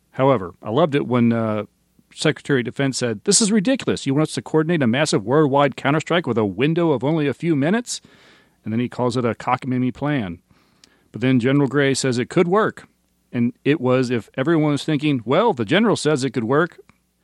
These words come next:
I know it's just a film, but the ending will always irritate me.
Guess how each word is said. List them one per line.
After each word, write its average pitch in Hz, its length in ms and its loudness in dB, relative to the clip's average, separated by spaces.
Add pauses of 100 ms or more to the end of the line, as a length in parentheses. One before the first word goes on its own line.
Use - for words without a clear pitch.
(260)
I 135 60 2
know 220 120 2
it's 190 120 0
just 120 120 -4
a 117 40 -2
film, 110 340 -2
but 101 120 -10
the 123 100 0
ending 131 240 4
will 110 100 0
always 110 260 0
irritate 95 420 -8
me. 90 200 -12